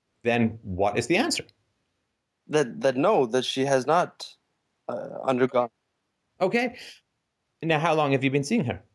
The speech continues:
Speaker 2: Yeah, that's the thing. Uh, almost two years. So, uh,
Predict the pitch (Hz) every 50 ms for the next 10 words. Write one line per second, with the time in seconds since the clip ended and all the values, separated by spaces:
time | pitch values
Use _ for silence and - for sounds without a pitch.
0 | _ _ _ _ _ - - 143 135 127 131 135 135 - 139 131 - 143 131 127
1 | 117 120 120 117 - - - - 139 139 139 139 135 - - 143 139 139 135 135
2 | 123 113 117 - - - _ _ _ - - - 135 127 123 123 120 - - -